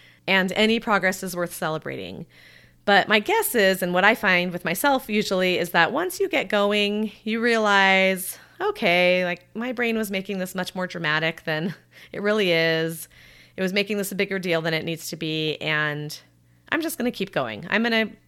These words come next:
put away five more things in the garage. I'm gonna cut up a couple more vegetables. I'm gonna walk for another five minutes, uh, plan another few meals for next week." And it's not gonna be as hard to just keep going.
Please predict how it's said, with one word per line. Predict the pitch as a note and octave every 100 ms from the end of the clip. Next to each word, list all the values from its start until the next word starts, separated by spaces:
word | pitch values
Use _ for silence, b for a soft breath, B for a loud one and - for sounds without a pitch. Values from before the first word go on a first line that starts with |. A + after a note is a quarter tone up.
| _
put | A3+
away | G#3 G3+
five | G3+ E3 D#3+
more | D3+
things | - C#3 C#3+
in | C#3
the |
garage. | C#3 E2 - D#3+
I'm |
gonna | F#3+ G3+
cut | G#3 F#3
up | - B B B B B B
a | G3
couple | G3+ - G#3 F3
more | D3+
vegetables. | D3 D3 - D#3+ D3 D3 D3
I'm | D#3+
gonna | F#3 F#3 F3+ F3+ b b _
walk | G3 G3+ -
for | B3
another | A3 D3
five | - C#3 D3
minutes, | D3+ D3 C#3 - - - - -
uh, | D#3 D#3 - _
plan | - F#3+ A3
another | B3 A3 E3+
few | - F#3+
meals | F3 E3+ D#3 D3+ D#3 - -
for | - G3+
next | D#3 - F3+
week." | D#3+ D3 - - B B B _ A3+
And |
it's | G3+ A3
not | A3 G#3
gonna | G#3+ F#3+
be | F3+
as | E3
hard | - D#3+ D#3
to | -
just | D3+ C#3 -
keep | C#3 -
going. | G#2+ D2 D2+